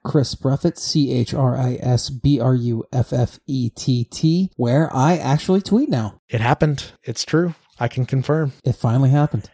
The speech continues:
Speaker 2: Chris, this has been a fun kind of mini two episodes we had here of the insect people.
Speaker 1: It was really nice to talk about them strategically, especially.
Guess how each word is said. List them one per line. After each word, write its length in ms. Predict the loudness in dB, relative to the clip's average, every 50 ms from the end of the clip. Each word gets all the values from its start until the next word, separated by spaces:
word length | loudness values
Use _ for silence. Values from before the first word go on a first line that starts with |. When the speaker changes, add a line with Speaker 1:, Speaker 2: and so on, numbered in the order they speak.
| _
Speaker 2:
Chris, 220 | 0 2 2 2 2
this 160 | 2 2 2
has 100 | 2 4
been 160 | 4 2 2
a 60 | 2
fun 640 | -2 -4 -2 0 0 2 2 2 0 0 -2 -4 -6 -10 _ -8
kind 240 | -2 0 2 4 4
of 260 | 4 2 0 -4 -12 _ _ _ _ _ _ 0
mini 340 | 2 2 4 4 4 2
two 240 | 0 0 0 2 2
episodes 440 | 2 2 0 0 0 0 -2 -2 -2
we 80 | -4 -4
had 240 | -2 -2 -2 -2
here 260 | -2 -4 -4 -6 -8 -10 -16 _ _ _ _ _ -4
of 180 | -4 -4 -2
the 140 | -2 -2 -4 -2 -2
insect 420 | -4 -2 0 0 0 -2 -4 -6 -6
people. 380 | -6 -6 -4 -2 -4 -4 -6 -6 -4
Speaker 1:
It 140 | -4 -2 0
was 220 | 0 -2 -2 0
really 200 | 0 2 2 2
nice 460 | 2 2 2 2 2 0 -2 -4 -8 -8 -8 -4
to 420 | -2 0 0 0 0 -2 -6 -8 -10 _ _ -4
talk 300 | -2 0 0 0 0 -2
about 360 | -2 0 0 0 0 -2 -4 -8
them 760 | -10 -4 -2 0 0 0 -2 -4 -4 -4 -6 -6 -6 -8 -10 -12
strategically, 880 | -12 -4 0 0 0 2 0 0 2 2 2 2 2 2 2 0 -2 -6 -10 -18 _ _ -6
especially. 680 | -6 -2 0 2 0 2 0 -2 -4 -4 -6 -8 -12